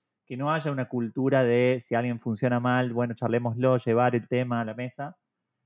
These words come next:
Pero cuando ya hubo una, algo que s-, alguien se expresa, lo lleva, se levanta, vemos una situación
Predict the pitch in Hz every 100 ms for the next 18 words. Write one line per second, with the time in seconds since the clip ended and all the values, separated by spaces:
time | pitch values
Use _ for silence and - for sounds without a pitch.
0 | _ _ _ _ _ - 117 110 113 110
1 | 107 147 147 143 131 131 131 117 123 -
2 | _ - 127 123 120 - _ - 139 139
3 | 127 123 - - 110 - 107 110 - 143
4 | 120 101 95 131 _ - 120 117 123 135
5 | 120 104 98 98 107 _ _ _ _ _
6 | _ - 120 202 202 139 135 117 113 113
7 | 110 135 117